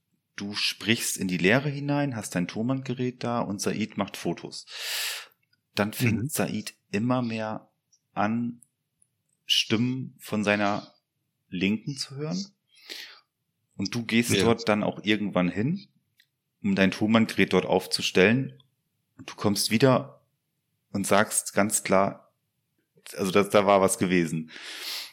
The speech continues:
Speaker 1: Kannst du den Moment vielleicht nochmal
Speaker 2: Genau.
Speaker 1: erläutern?
Speaker 2: Ja, der war, der war cool, ja, das stimmt. Ja, wir, wir saßen da eine Zeit lang echt, also ich schätze mal so zwanzig Minuten oder vielleicht sogar länger.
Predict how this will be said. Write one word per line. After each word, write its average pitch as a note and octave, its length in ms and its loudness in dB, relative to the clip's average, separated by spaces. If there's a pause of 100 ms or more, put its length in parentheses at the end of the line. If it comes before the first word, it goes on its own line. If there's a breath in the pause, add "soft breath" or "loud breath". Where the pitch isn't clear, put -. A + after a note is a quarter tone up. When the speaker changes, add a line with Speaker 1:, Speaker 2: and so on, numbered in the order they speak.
(100)
Speaker 1:
Kannst - 180 -2
du A2 40 -2
den G#2 160 6
Moment G#2 280 6
vielleicht G#2 220 0
nochmal G2 220 2
Speaker 2:
Genau. G2 80 8
Speaker 1:
erläutern? G2 420 4 (1160)
Speaker 2:
Ja, F#2 260 2
der G2 220 -4
war, F#2 140 -6
der G2+ 200 -2
war F#2+ 100 -6 (160)
cool, G2 200 -4
ja, F#2 120 -8
das F#2+ 160 2
stimmt. - 320 0 (520 loud breath)
Ja, B2+ 140 6
wir, A#2+ 140 6
wir A2+ 80 2
saßen - 420 6
da A#2 80 2
eine A#2 120 2
Zeit A2 260 4
lang A#2 180 2
echt, - 420 2
also G2 160 0
ich G2 60 10
schätze - 280 6
mal G2 80 2
so F#2+ 100 0
zwanzig F#2+ 440 4
Minuten F#2+ 520 -2
oder F#2+ 200 -4
vielleicht - 320 -2
sogar F#2 180 0
länger. F2 320 0